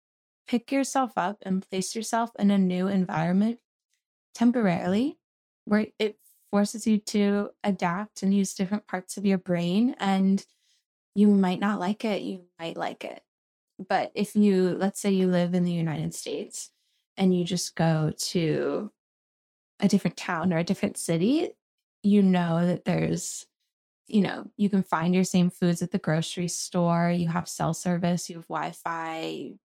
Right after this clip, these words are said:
Uber. Like, when I moved to L A, I had all of those things. So at least I <laughs> had that.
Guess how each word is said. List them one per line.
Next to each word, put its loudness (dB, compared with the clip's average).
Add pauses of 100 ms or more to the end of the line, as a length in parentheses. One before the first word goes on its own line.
Uber. 2 (840)
Like, -6 (240)
when 2
I 2
moved 4
to -8
L 2
A, 2 (140)
I -6
had -6
all -8
of -14
those -10
things. -12
So -6
at -6
least 0
I -4
<laughs> -4
had 2
that. 2